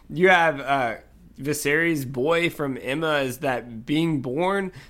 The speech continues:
but they had to cut it out, so Emma is forced to die. And then, of course, yeah, you have, uh,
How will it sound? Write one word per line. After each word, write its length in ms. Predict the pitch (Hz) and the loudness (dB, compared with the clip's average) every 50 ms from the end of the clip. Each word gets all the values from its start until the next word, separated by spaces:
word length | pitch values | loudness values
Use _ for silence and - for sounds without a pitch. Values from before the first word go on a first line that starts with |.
| - | -8
but 140 | - 143 135 | -6 -4 -2
they 120 | 147 151 147 | 0 2 2
had 220 | 160 165 165 147 | 2 2 2 0
to 80 | 139 123 | -4 -6
cut 300 | - - - 143 151 156 | -4 0 2 2 2 2
it 120 | 151 131 | 2 0
out, 360 | 123 120 135 156 156 147 - | 2 2 4 2 2 0 -2
so 160 | - 131 117 | -4 -4 -4
Emma 300 | 101 90 117 127 139 151 | -4 -4 -4 -2 -2 0
is 220 | 151 151 143 135 131 | -2 -2 -2 -4 -6
forced 440 | - - 139 139 143 131 - - - | -8 -8 -6 -4 -4 -4 -6 -8 -8
to 100 | 120 104 | -10 -8
die. 360 | 95 101 101 110 127 143 170 | -6 -2 0 2 4 4 4
And 260 | 170 147 123 120 120 | 2 2 0 -2 -6
then, 100 | 120 120 | -6 -8
of 160 | 120 113 110 | -8 -10 -12
course, 480 | - - 139 147 139 135 131 - - - - - - - - - - - | -10 -6 -4 -4 -2 -2 -4 -6 -8 -14 -18 -20 -20 -20 -20 -20 -20 -14
yeah, 220 | - - 131 120 | -8 -4 -4 -2
you 320 | 113 113 113 117 127 131 120 | -2 -4 -4 -2 -2 -2 0
have, 440 | 113 120 117 117 113 113 110 - - - - - - - - - | 0 0 0 0 -2 -4 -6 -8 -14 -20 -20 -20 -20 -20 -12 -4
uh, 220 | - 113 117 107 | -2 -2 -2 -2